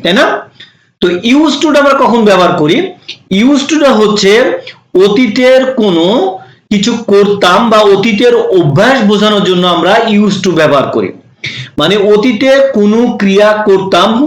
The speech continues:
এরকম অভ্যাস বোঝানোর ক্ষেত্রে আমরা used to ব্যবহার করতে, করি। তো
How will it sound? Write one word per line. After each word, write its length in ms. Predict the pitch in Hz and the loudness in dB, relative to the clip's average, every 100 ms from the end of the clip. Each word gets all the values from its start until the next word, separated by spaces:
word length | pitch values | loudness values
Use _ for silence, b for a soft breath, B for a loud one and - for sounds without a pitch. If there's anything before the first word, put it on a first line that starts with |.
| - B B 180 | -4 B B 0
এরকম 280 | 196 202 262 214 | 0 2 2 2
অভ্যাস 240 | 175 214 196 | 2 0 0
বোঝানোর 360 | 175 180 185 185 | 0 0 0 -2
ক্ষেত্রে 240 | 185 170 175 | -2 -2 -2
আমরা 160 | 170 196 226 214 | 0 0 0 0
used 140 | 180 185 | -2 -2
to 40 | 160 | 0
ব্যবহার 260 | 143 131 104 | 0 -2 -4
করতে, 240 | 107 - 98 _ - | -8 -8 -18 _ -6
করি। 180 | 143 107 - - _ B B B | -4 -4 -8 -16 _ B B B
তো 60 | - | -2